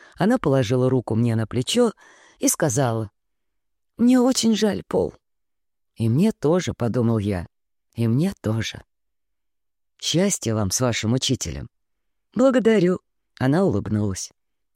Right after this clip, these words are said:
"Успехов вам в Вашингтоне". "Спасибо", сказал я.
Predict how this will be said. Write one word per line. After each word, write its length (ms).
"Успехов 540
вам 240
в 20
Вашингтоне". 720
"Спасибо", 640
сказал 460
я. 220